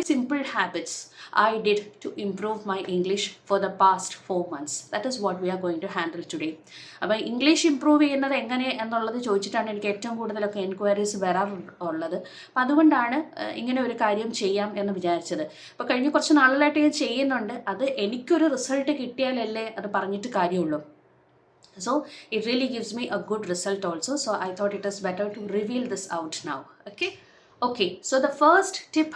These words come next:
I did to improve my English for the past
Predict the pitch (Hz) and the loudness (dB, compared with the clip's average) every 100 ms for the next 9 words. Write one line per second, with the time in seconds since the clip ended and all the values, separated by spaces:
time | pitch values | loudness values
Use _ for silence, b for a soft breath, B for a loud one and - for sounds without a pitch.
0 | - 240 254 262 262 - - 240 233 226 | 4 4 4 -2 -4 -8 -10 -8 -6 -4
1 | 262 262 240 233 233 214 208 226 - 214 | 0 0 0 -4 -4 -8 -6 -6 -6 -2
2 | 208 208 226 226 226 - - | 0 4 6 6 4 -2 -10